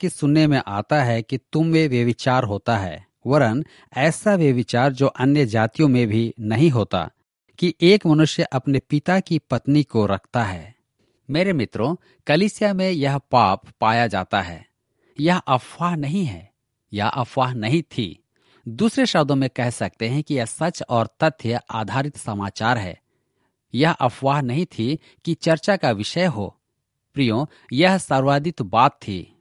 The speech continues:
लिखा है, "ऐसा व्यभिचार जो अन्य जातियों में भी नहीं होता।" यह उस पुरुष की घृणित कहानी है जो अपनी सौतेली माँ को रखेल बनाए हुए था। हम पहला कुरिन्थियों के पत्री पांच अध्याय उसके दो पद में पढ़ते हैं,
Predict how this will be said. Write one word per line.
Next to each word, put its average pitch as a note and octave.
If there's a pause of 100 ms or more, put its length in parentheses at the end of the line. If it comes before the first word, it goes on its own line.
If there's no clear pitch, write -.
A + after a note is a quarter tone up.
लिखा C#3+
है, C#3+ (260)
"ऐसा F#3
व्यभिचार C#3
जो D3
अन्य D3
जातियों A#2+
में B2
भी A#2
नहीं D3+
होता।" G2+ (400)
यह F3+
उस -
पुरुष F3+
की F3
घृणित C#3+
कहानी B2
है G2+
जो G2+ (240)
अपनी F3
सौतेली D#3+
माँ B2+
को G#2+ (180)
रखेल C3
बनाए A#2
हुए G2+
था। F#2 (440)
हम B2
पहला D#3+
कुरिन्थियों D3+
के B2
पत्री A#2 (260)
पांच D#3
अध्याय B2+
उसके C3
दो B2
पद A#2+
में A2+
पढ़ते A#2
हैं, F#2